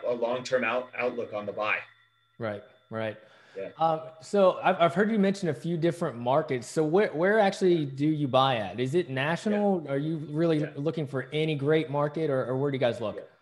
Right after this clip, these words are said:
Speaker 1: So on the retail side, you know, we've been in twenty-five states and,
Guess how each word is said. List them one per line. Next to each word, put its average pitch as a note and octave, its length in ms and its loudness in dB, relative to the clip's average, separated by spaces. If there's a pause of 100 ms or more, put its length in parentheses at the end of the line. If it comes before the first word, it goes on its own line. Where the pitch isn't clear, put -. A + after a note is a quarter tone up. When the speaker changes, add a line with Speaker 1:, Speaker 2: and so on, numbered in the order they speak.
(360)
Speaker 1:
So C#3+ 220 -2
on C#3 120 -2
the C#3 80 -6
retail D3+ 460 4
side, B2 640 2
you B2 100 -6
know, A#2 60 -2
we've B2+ 180 -4
been C3 120 0
in A#2+ 100 -4
twenty-five C3 520 -2
states A2+ 460 -2
and, A2 140 -4